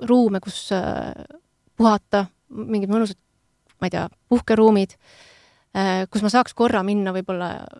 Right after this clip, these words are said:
äh, vaikselt võtta mingi hetke, et rahulikult olla, ma ei tea, hingata kolm korda sisse-välja ja siis minna teha oma tööülesandeid edasi. Äh, kas mul on piisavalt privaatsust? Ka noh, see, et, äh, noh, see on avatud kontorite puhul jälle nagu hästi see, et,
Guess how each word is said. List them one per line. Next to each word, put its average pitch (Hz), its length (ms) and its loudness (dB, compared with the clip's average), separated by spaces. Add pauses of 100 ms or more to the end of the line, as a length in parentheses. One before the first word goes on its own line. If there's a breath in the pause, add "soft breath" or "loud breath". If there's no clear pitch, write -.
(380)
äh, 208 220 -10 (760)
vaikselt 220 340 -2
võtta 208 240 -6
mingi 185 160 -4
hetke, 208 400 -2
et - 220 -20 (100)
rahulikult 220 380 0
olla, 254 320 2 (140)
ma 202 100 -6
ei - 20 -4
tea, 180 160 -6
hingata 214 320 -2
kolm 214 140 2
korda 185 180 -4
sisse-välja 214 480 0
ja 165 80 -4
siis 180 160 -8
minna 185 240 -2
teha 185 220 -6 (520)
oma 185 160 -6
tööülesandeid 190 640 0
edasi. 196 360 -4 (840 soft breath)
Äh, 196 220 2
kas 220 100 0
mul 247 120 6
on 220 40 4
piisavalt 247 360 0
privaatsust? 208 680 -2 (200)
Ka 202 100 -8
noh, 185 100 -8
see, 220 240 0
et, - 180 -20
äh, 190 220 -12 (320)
noh, 233 100 -4
see 240 80 2
on 226 80 6
avatud 196 280 0
kontorite 196 440 -6
puhul 190 220 -6
jälle 175 200 -8
nagu 190 140 -10
hästi 190 280 -10
see, 180 180 -4
et, - 200 -18